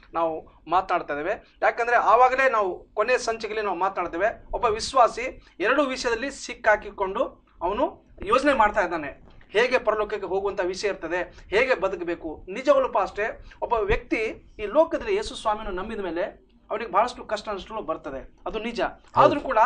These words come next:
Speaker 1: ಈಗ ಈ ಎರಡನೇ ಬರೋಣದ ಒಂದು ವಿಷಯ ತಿಳಿದುಕೊಳ್ಳುವಾಗ ಏನು ಕಷ್ಟವೇ ಅನಿಸ್ತಾ ಇಲ್ಲ ಪಾಸ್ಟ್ರೇ. ಅದು ಕೇಳುವಾಗ
Speaker 2: <laughs>
Speaker 1: ತುಂಬಾನೇ ನನಗೆ ಅಂದ್ರೆ ಆ ಖುಷಿ ಅನಿಸ್ತಾ ಇದೆ.
Speaker 2: ಹೌದು.
Speaker 1: ಯಾಕಂದ್ರೆ ನಾನು ನಂಬ್ತೀನಿ ಅನೇಕ ವೀಕ್ಷಕರು ಕೂಡ ಇದನ್ನ ನೋಡ್ತಾ ಇದ್ದಾರೆ.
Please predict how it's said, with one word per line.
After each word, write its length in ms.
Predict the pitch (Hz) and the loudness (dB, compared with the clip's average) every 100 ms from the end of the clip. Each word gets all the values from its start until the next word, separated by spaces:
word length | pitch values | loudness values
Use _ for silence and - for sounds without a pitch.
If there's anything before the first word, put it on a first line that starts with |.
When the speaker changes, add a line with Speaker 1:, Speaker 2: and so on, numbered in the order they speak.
| - - - _ _ 254 | 6 -4 -20 _ _ 0
Speaker 1:
ಈಗ 100 | 277 214 214 - | 4 4 2 -4
ಈ 40 | |
ಎರಡನೇ 440 | 240 208 254 302 302 | 0 4 6 6 6
ಬರೋಣದ 260 | 262 277 | 4 4
ಒಂದು 500 | 269 254 262 226 - _ _ - | 2 0 -4 -6 -8 _ _ -10
ವಿಷಯ 200 | 208 294 | -2 -2
ತಿಳಿದುಕೊಳ್ಳುವಾಗ 600 | 294 277 294 269 196 175 233 - - - - - | 2 0 4 6 6 4 2 -2 -14 -20 -20 -16
ಏನು 540 | 202 190 220 320 403 | -12 -2 8 8 8
ಕಷ್ಟವೇ 420 | - 294 - 330 277 | 4 0 2 4 4
ಅನಿಸ್ತಾ 220 | 240 233 | 4 0
ಇಲ್ಲ 120 | 202 | 0
ಪಾಸ್ಟ್ರೇ. 340 | 175 160 - | 0 -2 -4
ಅದು 200 | 165 180 | -6 -4
ಕೇಳುವಾಗ 440 | 196 123 269 311 311 | -2 2 6 6 6
Speaker 2:
<laughs> 160 | - | 2
Speaker 1:
ತುಂಬಾನೇ 500 | 262 302 370 370 320 | -2 -2 0 4 4
ನನಗೆ 280 | 269 247 247 | 4 0 -2
ಅಂದ್ರೆ 500 | 233 254 220 208 - - | 2 4 4 4 0 -4
ಆ 60 | 185 | -4
ಖುಷಿ 340 | 180 233 233 | -2 -6 -2
ಅನಿಸ್ತಾ 260 | 277 220 220 | -2 0 0
ಇದೆ. 180 | 185 160 | 2 0
Speaker 2:
ಹೌದು. 400 | 135 - - - | -6 -14 -6 0
Speaker 1:
ಯಾಕಂದ್ರೆ 280 | 247 294 285 | 2 4 6
ನಾನು 180 | 254 | 4
ನಂಬ್ತೀನಿ 320 | 233 294 262 254 | 2 -2 -4 -2
ಅನೇಕ 340 | - 277 294 233 | 0 0 0 -2
ವೀಕ್ಷಕರು 380 | 214 - 269 | -2 -2 0
ಕೂಡ 140 | 233 247 | -2 -4
ಇದನ್ನ 220 | 226 226 170 | -4 -6 -6
ನೋಡ್ತಾ 260 | 185 175 | -6 -4
ಇದ್ದಾರೆ. 200 | 139 127 | -6 -8